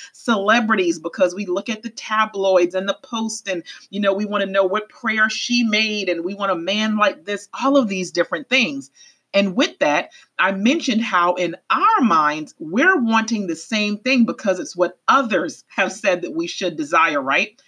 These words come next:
Well, imagine this. People only post and show the good things.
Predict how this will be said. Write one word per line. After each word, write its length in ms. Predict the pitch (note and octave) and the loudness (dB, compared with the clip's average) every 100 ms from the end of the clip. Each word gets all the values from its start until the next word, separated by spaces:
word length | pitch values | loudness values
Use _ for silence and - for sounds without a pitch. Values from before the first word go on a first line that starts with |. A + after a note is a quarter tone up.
| _ _ | _ _
Well, 380 | G#3+ B3 C#4+ - | 2 2 2 0
imagine 460 | A3 A#3+ B3+ B3+ C4 | 2 4 4 2 0
this. 320 | F4 - - _ _ _ _ | 0 -4 -10 _ _ _ _
People 400 | - C#4 C#4 D4+ | -2 0 2 -2
only 400 | - A3+ A3+ A#3+ - | 0 2 2 0 -2
post 420 | A3+ A#3+ - - | -4 -2 -6 -10
and 180 | E3+ D#3+ | -8 -6
show 540 | - - G3+ A3+ A#3+ - _ | -4 2 2 4 0 -4 _
the 120 | F#3 | -4
good 300 | F3+ G3+ G#3 | 0 -2 -2
things. 380 | D3+ A#2+ C3+ - | -6 -8 -10 -16